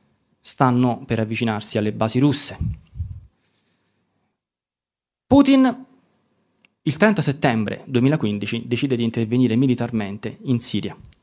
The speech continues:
I suoi aerei si alzano in volo e la stampa italiana, la stampa italiana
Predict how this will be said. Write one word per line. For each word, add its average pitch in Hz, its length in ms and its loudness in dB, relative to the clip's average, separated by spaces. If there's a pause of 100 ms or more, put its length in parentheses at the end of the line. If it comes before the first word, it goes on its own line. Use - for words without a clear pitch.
(520)
I 131 60 -4
suoi 180 160 2
aerei 143 140 4
si 131 100 0
alzano 127 280 0
in 208 80 2
volo 180 420 2 (500)
e 135 100 -10
la 120 80 -6
stampa 190 400 4
italiana, 147 680 2 (1200)
la 113 100 -2
stampa 160 480 0
italiana 123 560 -2